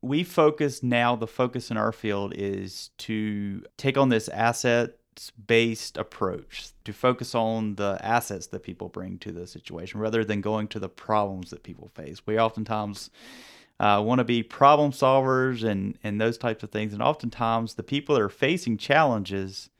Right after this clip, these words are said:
have the solutions. They just don't have the capacity and ability to make those changes. And so we have to take their skill set and utilize that in the proper way. So I really appreciate you saying that.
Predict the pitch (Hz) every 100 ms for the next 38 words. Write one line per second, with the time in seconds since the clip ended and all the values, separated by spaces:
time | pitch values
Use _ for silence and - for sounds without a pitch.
0 | _ _ _ _ _ _ _ 135 151 113
1 | - 98 104 95 - 98 - 104 110 107
2 | 101 113 104 - - - 113 113 - 110
3 | 95 110 110 101 - - 98 104 127 131
4 | 95 92 - 92 90 87 90 98 - 110
5 | 110 113 120 120 - 104 - 123 120 _
6 | 107 - - 131 - - - - - _
7 | - - - _ 107 104 110 123 117 110
8 | 107 98 101 98 101 - 104 101 - 101
9 | 95 85 87 85 80 92 85 101 107 104
10 | 101 95 - 110 - 95 - 120 113 98
11 | -